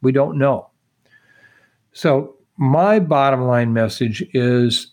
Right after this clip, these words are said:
the way we're gonna get through this pandemic and come to what I might call an end is only going to happen when we have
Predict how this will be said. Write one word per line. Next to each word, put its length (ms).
the 120
way 220
we're 160
gonna 260
get 200
through 200
this 180
pandemic 680
and 360
come 300
to 160
what 180
I 100
might 220
call 260
an 200
end 340
is 280
only 360
going 240
to 60
happen 600
when 400
we 180
have 580